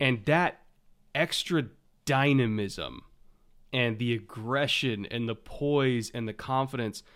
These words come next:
Like, Purdy hit as many balls, I think Solak tweeted this out. He hit two balls, twenty plus yards down the sideline, outside the numbers. That was as many as Jimmy Garoppolo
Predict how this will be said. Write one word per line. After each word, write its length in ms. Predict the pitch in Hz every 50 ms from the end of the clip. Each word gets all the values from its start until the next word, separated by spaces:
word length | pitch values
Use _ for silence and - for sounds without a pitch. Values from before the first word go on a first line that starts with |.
| - - - - - - -
Like, 240 | - 131 - - -
Purdy 320 | - 196 247 277 254 214
hit 260 | 151 185 185 165 -
as 200 | 147 139 131 107
many 360 | 113 117 127 143 160 196 214
balls, 600 | 185 170 165 143 120 110 104 98 - - - - - -
I 160 | 113 113 113
think 180 | 110 160 156 -
Solak 440 | - - 139 127 120 113 104 101 -
tweeted 300 | - 127 110 107 101 101
this 160 | 101 - -
out. 220 | 101 90 64 - - - - - - _ _ _ _ - - - -
He 180 | - 143 143 151
hit 180 | 156 - -
two 220 | - - - 208 208
balls, 480 | 170 180 156 151 143 143 139 131 - -
twenty 240 | - - 165 165 180
plus 340 | 175 - 175 156 151 - -
yards 640 | 139 135 127 127 127 123 123 117 113 - - - - - _ -
down 200 | 139 139 143 143
the 60 | 135
sideline, 480 | 135 - 131 123 123 120 123 117 113 -
outside 400 | - 120 120 - - 127 113 107
the 60 | 110
numbers. 460 | 107 104 101 - - - - - - - _ _ - _ _ _ _ _ _ -
That 140 | 143 180 226
was 160 | 254 226 185
as 100 | 185 151
many 320 | 160 170 175 180 175 160 147
as 140 | 135 120 -
Jimmy 260 | - 147 156 156 131
Garoppolo 640 | 120 120 120 123 127 127 - 110 110 101 85 107